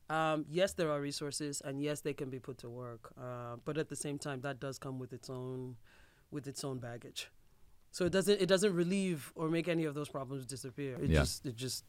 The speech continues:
Speaker 1: you know,
Speaker 2: Yeah.
Speaker 1: changes the scale and ch-, changes the shape of the problem, but they're
Speaker 2: Yeah.
Speaker 1: still there.
Speaker 2: Yeah. So I, I know you're, you know, a, a sort of step further outside of the startup ecosystem right
Speaker 1: Mm-hmm.
Speaker 2: now, but,
Speaker 1: Mm-hmm.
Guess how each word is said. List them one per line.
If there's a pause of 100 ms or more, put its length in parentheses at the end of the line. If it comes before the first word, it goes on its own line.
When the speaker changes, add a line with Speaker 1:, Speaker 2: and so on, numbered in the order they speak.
(100)
Speaker 1:
you
know, (200)
Speaker 2:
Yeah. (160)
Speaker 1:
changes
the
scale
and
ch-,
changes
the
shape
of
the
problem,
but
they're
Speaker 2:
Yeah.
Speaker 1:
still
there. (360)
Speaker 2:
Yeah. (480)
So
I,
I
know
you're, (520)
you
know,
a,
a
sort
of
step
further
outside
of
the
startup
ecosystem
right
Speaker 1:
Mm-hmm.
Speaker 2:
now,
but,
Speaker 1:
Mm-hmm.